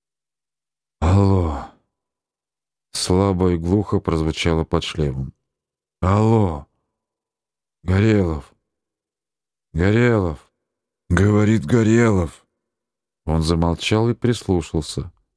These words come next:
Ответа не было. "Не слышит. Слишком тихо. Надо громче", подумал Горелов, стараясь успокоить себя. Помолчав минуту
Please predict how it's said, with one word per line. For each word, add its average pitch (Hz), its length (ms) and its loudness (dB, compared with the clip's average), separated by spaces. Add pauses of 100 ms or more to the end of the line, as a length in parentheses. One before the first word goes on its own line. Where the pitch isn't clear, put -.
(760)
Ответа 85 420 -2
не 90 180 0
было. 82 320 -2 (1000)
"Не 85 120 0
слышит. 80 680 -4 (720)
Слишком 82 520 -4
тихо. - 520 -8 (840)
Надо 90 220 2
громче", 87 520 -2
подумал 80 440 -2
Горелов, 78 500 -4 (280)
стараясь 92 580 -2
успокоить 92 580 -4
себя. 87 480 -2 (840)
Помолчав 87 600 -2
минуту 98 520 0